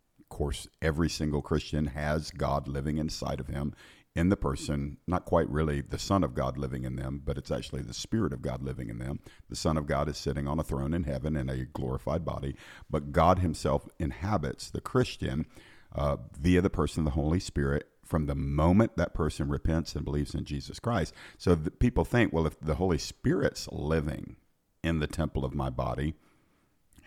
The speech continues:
how can a demon be living in the temple of my body?" And so a lot of people, uh, prematurely dismiss this whole topic because they get hung up on the preposition,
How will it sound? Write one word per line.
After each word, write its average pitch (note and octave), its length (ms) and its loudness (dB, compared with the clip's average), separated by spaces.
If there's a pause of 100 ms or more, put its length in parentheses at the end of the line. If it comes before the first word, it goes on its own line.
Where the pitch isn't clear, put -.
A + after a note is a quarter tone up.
(180)
how E2+ 120 2
can - 160 4
a D#2+ 80 4
demon F#2+ 340 6
be C2+ 120 -4
living C2 320 -4
in C2+ 100 -4
the C2+ 60 -4 (120)
temple C2 180 -6
of B1 80 -4
my B1 140 -6
body?" C#2 320 -4
And C#2+ 80 -4
so - 140 -2
a D2 140 0
lot - 100 0
of G3 80 -8
people, - 360 0 (720)
uh, D#2+ 180 2
prematurely A#2 680 2
dismiss E2 460 -2
this - 180 -2
whole D2+ 160 -2
topic - 540 -2
because D#2+ 300 -2
they D#2+ 100 2
get F2 300 -2
hung A2 160 2
up G2+ 160 0
on E2 120 0
the D2+ 80 -2
preposition, D2+ 920 -2